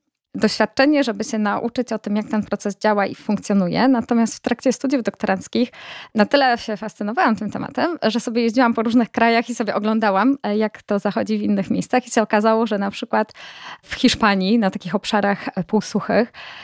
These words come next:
to mogą być już naprawdę olbrzymie zapadliska, które powstają w wyniku tego procesu, które, no, po prostu niszczą całe pola uprawne. I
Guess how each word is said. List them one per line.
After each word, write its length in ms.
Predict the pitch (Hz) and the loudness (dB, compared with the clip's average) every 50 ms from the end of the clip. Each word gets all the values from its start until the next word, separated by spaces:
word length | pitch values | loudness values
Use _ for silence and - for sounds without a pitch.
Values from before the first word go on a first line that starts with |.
| - _ | -6 _
to 100 | - 214 | 2 4
mogą 380 | 202 208 202 226 214 226 220 196 | 4 4 4 4 4 2 2 2
być 200 | 202 220 - - | 0 0 0 0
już 160 | 226 - - | 0 2 2
naprawdę 460 | 214 196 - 233 214 214 - - - | 0 2 4 2 2 2 0 -2 -4
olbrzymie 840 | - 202 190 - 214 196 196 226 214 220 220 214 208 208 208 214 - - | -2 -4 -4 -6 -6 -2 0 2 2 2 2 2 2 0 -2 -2 -4 -4
zapadliska, 800 | 202 175 - 196 - 202 185 165 214 214 240 - - - 185 | -2 0 0 2 2 0 0 0 0 0 0 0 -2 -4 -6
które 200 | - - 190 180 | -4 -4 -4 -6
powstają 500 | 180 - - 190 - - - 202 196 196 | -4 -4 -6 -8 -6 -4 -2 -2 0 -2
w 40 | 185 | -4
wyniku 280 | - - 202 185 - 233 | -4 -6 -6 -6 -6 -6
tego 180 | - - 185 | -4 -4 -4
procesu, 680 | 190 - 214 196 - - 214 202 - - - 240 269 285 | -4 -2 -4 -4 -2 -2 -2 -2 -2 0 0 2 2 2
które, 420 | - - - 240 247 240 240 240 - - | 0 -2 -2 2 4 4 4 2 2 -2
no, 80 | 247 | -2
po 120 | 220 254 - | -2 -2 -2
prostu 360 | - 254 - - - 277 262 | -2 -4 -4 -2 0 2 4
niszczą 460 | 262 269 285 302 - - - 262 269 269 | 4 4 4 2 0 -2 -2 -2 -2 -2
całe 360 | - - 269 262 277 269 262 | -2 -2 0 0 0 0 -2
pola 320 | 254 _ - 311 269 214 - | -2 _ -4 -2 -2 -2 -4
uprawne. 560 | - 185 - 185 175 165 170 - - - - - _ _ - - - - - - - - - - - - - - | -6 -6 -4 -4 -2 -2 -4 -4 -8 -8 -10 -12 _ _ -20 -20 -20 -20 -20 -20 -20 -20 -20 -20 -20 -12 -2 0
I 340 | 233 226 233 233 233 240 | 2 4 4 4 4 2